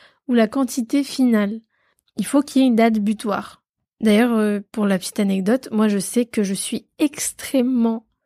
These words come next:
efficace à la dernière minute, ce qui fait que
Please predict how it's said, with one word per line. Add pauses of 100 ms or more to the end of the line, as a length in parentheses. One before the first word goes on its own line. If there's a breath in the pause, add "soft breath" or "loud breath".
(160)
efficace (240)
à
la
dernière
minute,
ce
qui
fait
que